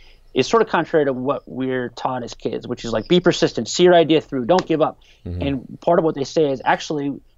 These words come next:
Speaker 1: it's a really important skill to know when something is not working. It takes, it takes
Speaker 2: Mm-hmm.
Speaker 1: bravery to know this is not working. I'm gonna, and that's a very difficult thing to do.
Speaker 2: Yep.
Speaker 1: But it's this idea that, um, you know,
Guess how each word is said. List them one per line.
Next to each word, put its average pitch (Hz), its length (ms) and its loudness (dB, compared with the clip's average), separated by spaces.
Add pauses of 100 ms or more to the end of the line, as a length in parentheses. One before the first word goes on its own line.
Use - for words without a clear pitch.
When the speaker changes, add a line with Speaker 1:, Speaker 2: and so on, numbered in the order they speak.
(140)
Speaker 1:
it's 143 140 -10
a 143 40 -2
really 165 300 6
important 160 320 0
skill 135 240 -4
to - 140 -8
know 151 260 4
when 139 240 2
something 160 400 0
is 135 200 -2
not 147 220 0
working. 117 360 -6
It 117 160 -16 (160)
takes, 143 260 -4
it 131 140 -6
takes 135 200 0
Speaker 2:
Mm-hmm. 127 140 -20
Speaker 1:
bravery 127 480 0 (400)
to - 80 -6
know 139 380 4 (100)
this 175 180 4
is 160 120 2
not 151 180 2
working. 131 340 0
I'm - 140 0
gonna, 135 160 0 (1300)
and 151 60 4
that's 147 100 0
a 131 80 0
very 143 220 4
difficult 131 360 -4
thing 123 200 -6
to 113 60 -8
do. 117 300 -2 (140)
Speaker 2:
Yep. 87 120 -12 (300)
Speaker 1:
But 135 200 6
it's 127 180 -2
this 131 160 -8
idea 131 380 -2
that, 123 260 -6
um, 117 360 -2 (280)
you 127 100 0
know, 120 80 0